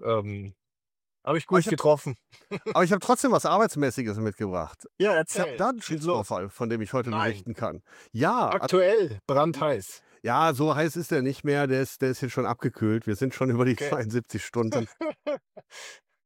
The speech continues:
Speaker 2: Ähm, ist auch eher etwas, was im Nachhinein aufgefallen ist. Also nicht bei mir, sondern natürlich, äh,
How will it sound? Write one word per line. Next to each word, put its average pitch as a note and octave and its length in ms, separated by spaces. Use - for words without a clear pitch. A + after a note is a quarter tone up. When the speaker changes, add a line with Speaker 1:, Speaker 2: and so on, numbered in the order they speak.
Speaker 2:
Ähm, A2+ 260
ist C3 160
auch C3+ 180
eher C#3 240
etwas, C3 240
was B2 160
im B2+ 100
Nachhinein A#2+ 480
aufgefallen G2+ 640
ist. A2+ 100
Also C3 140
nicht E3 160
bei D3+ 100
mir, E3 320
sondern C#3+ 260
natürlich, B2+ 460
äh, A#2+ 140